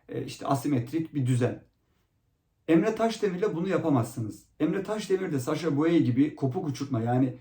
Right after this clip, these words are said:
önündeki boşluğu bulduğu zaman bunu, e, toplu ya da topsuz dribling-, driblinglerle değerlendirebilecek,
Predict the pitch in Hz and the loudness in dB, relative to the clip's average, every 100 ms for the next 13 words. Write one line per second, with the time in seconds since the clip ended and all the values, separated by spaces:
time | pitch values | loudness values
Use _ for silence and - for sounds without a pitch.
0 | - 143 147 160 170 143 151 - 170 160 | -2 4 4 2 -2 0 0 2 0 2
1 | 143 151 190 139 131 156 - _ _ - | 2 2 0 2 0 -2 -12 _ _ 0
2 | 165 165 - - 127 120 123 135 - 214 | 2 2 0 -6 -4 -2 0 -2 0 2
3 | 160 - 139 - 165 135 127 147 143 - | 2 2 -2 -2 0 2 2 0 0 -4
4 | - 123 123 139 151 143 117 120 127 139 | -6 -6 -2 -4 0 0 2 4 4 4
5 | 143 143 143 135 127 123 | 4 4 4 4 2 0